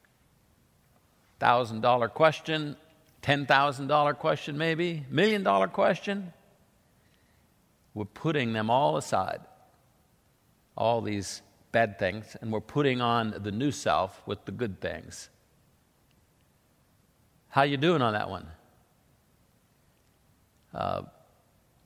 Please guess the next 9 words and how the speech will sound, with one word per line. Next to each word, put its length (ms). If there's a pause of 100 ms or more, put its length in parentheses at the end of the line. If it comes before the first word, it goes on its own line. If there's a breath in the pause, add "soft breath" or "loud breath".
(1120)
how 140
do 60
we 120
pull 220
that 200
off, 320
really? 280 (1300)
Get 240
better, 320